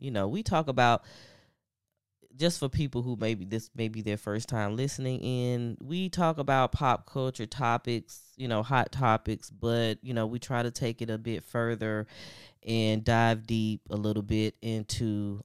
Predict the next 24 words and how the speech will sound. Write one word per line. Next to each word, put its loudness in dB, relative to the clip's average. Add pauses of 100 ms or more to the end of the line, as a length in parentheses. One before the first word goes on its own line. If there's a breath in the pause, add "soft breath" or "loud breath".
um, -2 (240)
other 0
things -2
surrounding, -2
you -6
know, 0
surrounding 0
situations. -4
So 0 (680 loud breath)
with -4
this 2
particular -4
case -8 (420)
and -2
all 0
of -2
these -2 (200)
abuse -2
claims -2
coming -4
out -2 (100)
about -4
Blac -4
Chyna, 0